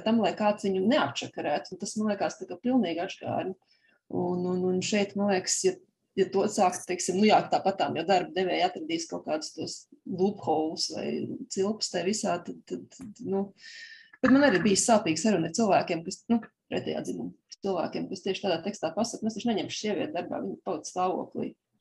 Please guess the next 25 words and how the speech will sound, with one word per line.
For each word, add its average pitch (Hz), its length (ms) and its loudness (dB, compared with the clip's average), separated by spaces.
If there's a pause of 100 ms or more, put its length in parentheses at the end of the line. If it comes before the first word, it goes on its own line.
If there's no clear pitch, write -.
(220)
Un, 247 220 -6 (180)
un, 320 140 -16 (140)
un, 269 240 -4
un 349 60 -4
tad 359 120 -8
ir 247 140 0
jautājums, 185 400 0
nu, - 100 -14
ko 185 80 -2
tad - 160 -14
darīt? 180 300 -2
Nu, 185 100 -8
tad 208 80 0
lai 214 240 8
valsts 190 380 0
tiek 170 180 0
kaut 156 160 -2
kā 156 140 -2
ar - 100 -12
to 160 80 -6
galā. 202 320 2
Nu, 208 220 -2
there 165 180 0
you 190 80 2
go. 302 140 4